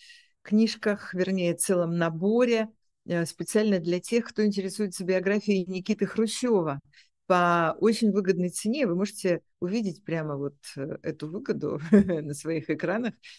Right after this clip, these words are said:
и эти перечеркнутые цифры. Вы можете, э, увидеть, э, комплект, посвященный Никите Хрущеву, э, и туда в том числе входит, э, книга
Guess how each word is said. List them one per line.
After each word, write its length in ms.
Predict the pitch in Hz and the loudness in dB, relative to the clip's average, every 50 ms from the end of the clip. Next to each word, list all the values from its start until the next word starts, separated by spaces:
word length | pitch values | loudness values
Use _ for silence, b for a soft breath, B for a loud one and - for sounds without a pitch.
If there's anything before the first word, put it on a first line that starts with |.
| b _ | b _
и 100 | - 156 | -6 -6
эти 140 | 147 - 156 | -4 -4 -6
перечеркнутые 840 | 147 175 160 165 160 - - 156 151 151 - 151 135 - 151 151 151 | -6 -4 -4 -6 -6 -6 -6 -6 -6 -8 -10 -12 -10 -8 -8 -8 -8
цифры. 500 | - - 240 269 - - 185 165 160 b b b b b _ _ | -8 -8 -8 -8 -8 -6 -6 -6 -6 b b b b b _ _
Вы 200 | - 175 185 208 | -4 0 2 4
можете, 920 | 214 208 208 220 226 226 208 226 208 202 - - - 226 214 208 196 - - | 4 4 4 4 4 2 2 -2 -4 -4 -6 -4 0 2 2 2 2 0 -2
э, 320 | - 190 185 185 185 185 - | -4 -4 -2 0 0 -2 -2
увидеть, 720 | - - 175 175 196 214 196 202 202 175 190 - - - - | -2 -4 -4 -2 -2 -2 0 0 0 -2 -2 -6 -8 -6 -4
э, 360 | 202 190 180 175 175 170 170 - - | -4 -2 0 0 0 0 -4 -6 -6
комплект, 640 | 196 180 165 156 170 175 208 - - - - - _ _ _ _ b b b b b b _ | -4 -4 -2 0 0 0 0 -2 -4 -8 -16 -20 _ _ _ _ b b b b b b _
посвященный 800 | - 175 - - 190 190 196 - 226 220 233 220 214 196 180 180 | -4 -4 0 0 0 0 2 2 2 2 2 2 2 2 2 0
Никите 420 | 180 180 180 165 - 185 147 - 147 | 0 0 -2 -4 -4 -8 -8 -8 -12
Хрущеву, 960 | - 160 160 156 - - - 233 233 240 226 214 202 190 180 175 170 - - - _ | -10 -8 -8 -8 -8 -6 -2 0 0 0 2 2 2 2 2 2 0 0 -4 -8 _
э, 420 | 170 170 170 165 165 160 160 160 156 | -8 -6 -4 -4 -4 -4 -2 -2 -4
и 80 | 156 | -4
туда 300 | 156 165 160 175 190 208 | -4 -4 -4 -4 -4 -4
в 60 | - | -2
том 160 | - 202 175 165 | -2 -2 -2 -2
числе 340 | - - - - 190 214 208 | -4 -6 -6 -2 -2 -2 -2
входит, 720 | - - - - - 175 175 170 165 190 196 196 196 - - - _ _ _ _ _ _ _ _ _ _ _ | -2 -8 -12 -4 0 0 0 0 0 -2 -2 -2 -4 -10 -20 -20 _ _ _ _ _ _ _ _ _ _ _
э, 280 | 160 165 165 160 156 156 | -8 -6 -4 -4 -4 -4
книга 720 | - 180 190 202 220 214 185 165 185 180 175 170 156 156 | -2 2 4 4 4 4 4 2 2 2 2 0 -2 -4